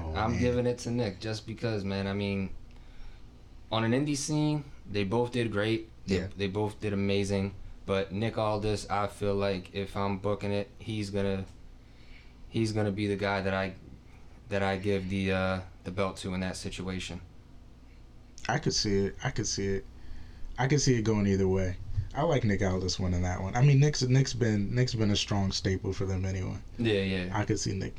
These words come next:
Speaker 1: I could see Nick retaining right there.
Speaker 2: And that's, and that's whether you, whether Nick's is, whether Nick's the face or Nick's the heel,
Speaker 1: Mm-hmm.
Speaker 2: I'm still giving it to Nick.
Speaker 1: Yeah,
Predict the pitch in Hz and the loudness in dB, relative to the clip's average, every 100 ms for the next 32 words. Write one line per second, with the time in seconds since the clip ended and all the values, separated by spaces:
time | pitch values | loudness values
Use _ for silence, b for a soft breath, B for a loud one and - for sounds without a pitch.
0 | - 101 92 98 - 104 101 98 107 - | -6 -4 -4 -4 -2 -2 -2 -2 -4 -2
1 | 98 101 107 95 98 - 101 98 B - | -2 -2 -4 -4 -4 -4 -6 -8 B -2
2 | 110 127 131 - 123 127 131 - 120 127 | 2 2 2 -2 2 2 2 0 0 2
3 | 127 120 - - 110 123 120 117 131 135 | 2 0 -2 -6 0 2 2 2 2 0
4 | 117 - 82 95 107 110 117 123 110 - | -4 -6 -10 -6 -2 2 2 0 -4 0
5 | 110 110 101 98 104 - 98 98 98 95 | 2 2 0 0 -2 -2 -2 0 0 0
6 | - 110 101 104 110 113 104 101 95 95 | 0 2 4 2 0 0 0 2 0 -2
7 | - 85 82 - - - - 117 98 - | -2 -6 -6 -10 -16 -18 -10 -2 0 0